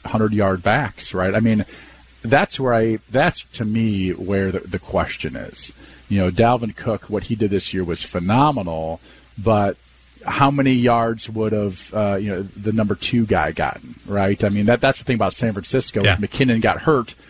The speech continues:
Speaker 1: but they have all these other running backs that are super fast, and the, you know,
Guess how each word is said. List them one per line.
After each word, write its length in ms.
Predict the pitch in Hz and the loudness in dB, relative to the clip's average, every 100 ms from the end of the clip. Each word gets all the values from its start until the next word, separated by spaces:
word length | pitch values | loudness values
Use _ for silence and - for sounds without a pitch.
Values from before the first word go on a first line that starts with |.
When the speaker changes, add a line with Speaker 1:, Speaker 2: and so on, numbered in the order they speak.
| - - | -20 -4
Speaker 1:
but 80 | |
they 80 | 127 | 2
have 140 | 147 160 | 4 4
all 120 | 165 | 2
these 160 | 175 | 2
other 220 | 185 233 170 | 0 0 -2
running 300 | 117 101 92 | -2 -4 -6
backs 560 | 87 76 - - - | -6 -8 -10 -14 -10
that 200 | 110 110 | -2 0
are 200 | 104 101 | 0 -2
super 480 | 85 - - 127 107 | -6 -6 -4 0 0
fast, 500 | - 107 101 101 - | 0 0 0 -2 -2
and 140 | 107 | 0
the, 100 | 107 | 0
you 80 | 131 | -2
know, 180 | 107 95 | -2 -4